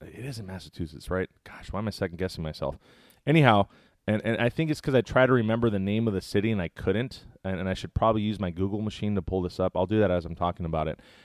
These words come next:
And what I'm referring to is a little brewery by the name of Treehouse. And it's funny, Jay mentioned it earlier,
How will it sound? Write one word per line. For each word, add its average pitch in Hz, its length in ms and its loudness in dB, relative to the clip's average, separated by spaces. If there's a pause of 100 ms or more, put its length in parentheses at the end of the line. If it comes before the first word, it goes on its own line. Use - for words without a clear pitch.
(260)
And 101 420 2
what 98 160 2
I'm 113 140 4
referring 156 420 0
to 110 200 0
is 98 80 -4
a 104 40 -2
little 135 160 0
brewery 117 320 2
by 101 140 0
the 98 100 -2
name 107 340 -2 (120)
of 90 420 -2 (300)
Treehouse. - 1080 0 (140)
And 87 680 0 (200)
it's - 200 -6
funny, 95 440 0 (160)
Jay 92 260 -2
mentioned 90 460 -2
it 85 180 2 (680)
earlier, 92 500 2